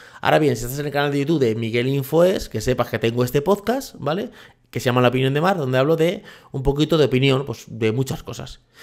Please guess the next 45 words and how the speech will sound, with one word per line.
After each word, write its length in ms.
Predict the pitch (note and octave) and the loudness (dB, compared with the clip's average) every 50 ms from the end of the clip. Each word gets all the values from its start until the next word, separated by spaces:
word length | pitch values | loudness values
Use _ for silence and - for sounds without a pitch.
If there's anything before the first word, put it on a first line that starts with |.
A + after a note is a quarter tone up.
| - - | -8 -2
Y 100 | - F3+ | -2 0
si 80 | D3+ D#3 | 0 0
estás 160 | E3 F#3 E3 | -2 -2 -2
en 80 | F3 | -2
el 60 | F3 E3+ | -2 0
canal 240 | F3 F3+ F#3 E3 | 2 4 4 4
de 180 | C#3+ C3 A#2 - | 2 2 0 0
Easy 280 | C#3 E3 D#3+ - E3+ E3+ | -2 -4 -2 -2 -2 -4
Smart 260 | D#3+ E3 E3+ E3 D#3+ | -2 -2 -2 -2 0
Tech, 160 | - G#3+ G#3+ G#3+ G#3+ | 2 0 0 0 -2
el 120 | - B2 | -6 -6
antiguo 340 | A#2 A#2 A2+ C#3 C#3+ D3 D#3 | -6 -4 -2 0 2 2 2
Infoes, 400 | D#3 C#3+ C3 D#3+ F3 F#3+ G3+ - | 2 2 0 0 0 0 -2 -4
donde 180 | - A#2 A#2 A2+ | -6 -4 -2 0
hablaba 320 | A#2 B2 B2+ A#2+ B2+ C3+ | 0 2 2 4 4 4
de 100 | C#3 C#3 | 2 2
tecnología, 680 | C3 - C#3+ D3+ D3+ D#3+ - - A3 G#3+ A3+ B3+ D4 - - - - - - - _ _ _ _ - | 2 0 0 2 0 0 2 2 4 4 4 2 0 -8 -14 -20 -20 -20 -20 -20 _ _ _ _ 2
pues, 340 | - D3+ E3 G3+ - - - | 6 6 6 6 4 -2 -6
eh, 260 | - C#3 C3+ B2+ B2 - | -4 -2 -2 -2 -2 -2
que 80 | B2 | -2
sepas 280 | - - - - - B2 | 0 2 2 2 2 -2
que 100 | - A#2+ | -4 -2
tengo 160 | A#2 A#2+ B2+ B2 | -2 -2 -2 -2
este 180 | A#2+ - C3+ | 0 0 0
canal 180 | C3+ C3+ C#3 C#3 | 2 2 2 2
de 60 | C#3 | 0
YouTube, 260 | D3+ D#3 G3 B3+ B3+ A#3+ | 0 0 0 -2 -2 0
que 100 | C#3 A#2+ | -2 -2
te 80 | A2+ | 0
puedes 200 | A2+ B2+ B2 B2 | 0 0 -2 0
ir 100 | D#3 C#3+ B2+ | 0 0 2
a 20 | |
La 80 | A#2 A2 | 2 0
Opinión 300 | A#2 A#2 A#2 B2 B2 C3 | 0 -2 -2 0 0 0
de 80 | C#3+ | 0
Mar 400 | D#3+ F#3 G#3+ A#3+ C4 C4 - _ - | 0 0 0 0 -2 -6 -12 _ -16
y 60 | - | -16
suscribirte 880 | - - - - A#2+ B2+ C#3+ E3 E3 D#3+ G3 A3 B3+ - - - - - | -14 -14 -8 -4 -2 0 0 0 0 2 2 2 2 0 -6 -14 -14 -10
y, 400 | C3+ C#3+ E3+ G#3 G#3+ G#3+ - - - | -6 -6 -4 -6 -6 -8 -12 -14 -10
eh, 100 | - A#2+ | -10 -8
comentarme 440 | A2+ A#2+ A2+ A2+ G#2+ - A#2+ B2 C#3 | -6 -4 -6 -4 0 0 0 2 2
lo 100 | C#3+ C3 | 0 -2
que 120 | A2 G#2+ G#2 | -2 -4 -6
quieras, 260 | G2+ G#2 - A#2 A2+ | -6 -6 -6 -6 -4
¿vale? 260 | A#2+ A#2+ C3+ - | -2 -2 -2 -4